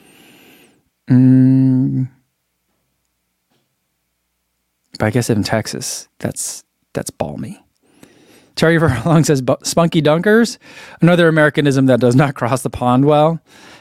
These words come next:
Yeah, it's not great here either. Um, it's an old mom and pop shop, though.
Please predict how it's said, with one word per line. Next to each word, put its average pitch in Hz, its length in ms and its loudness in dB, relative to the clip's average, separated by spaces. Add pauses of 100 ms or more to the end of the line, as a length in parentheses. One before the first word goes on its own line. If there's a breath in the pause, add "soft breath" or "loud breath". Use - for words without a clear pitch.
Yeah, 233 340 2
it's 226 140 -6
not 269 180 2
great 208 180 0
here 160 260 2
either. 120 400 0 (580)
Um, 123 760 4 (1700)
it's 180 120 0
an 185 80 2
old 165 220 2
mom 139 240 2
and 120 80 0
pop 120 240 -2
shop, 82 300 -8
though. - 260 -10